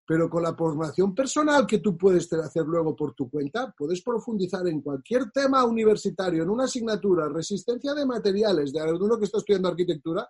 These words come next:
se puede meter en internet y hacerse un máster solo en resistencia de materiales,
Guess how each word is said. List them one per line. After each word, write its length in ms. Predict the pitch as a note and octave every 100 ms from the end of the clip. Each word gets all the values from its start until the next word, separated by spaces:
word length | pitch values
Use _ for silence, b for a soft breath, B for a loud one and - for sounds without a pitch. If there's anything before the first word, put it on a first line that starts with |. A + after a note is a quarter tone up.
| _ _ _
se 140 | D#3
puede 200 | - G3+
meter 240 | C4 A3+ A#3
en 80 | A3
internet 440 | G3 E3 G3 C4+ - _ _ _ _
y 80 | F3+
hacerse 440 | E3+ G3 G3+ - C#4+
un 280 | B3 G#3+
máster 400 | G#3 A#3 - D4
solo 260 | B3 G#3 C4
en 60 | A3
resistencia 560 | G3+ F3+ - F#3 B3+
de 80 | A3
materiales, 720 | E3 B2+ C3+ A3 G3 B2 -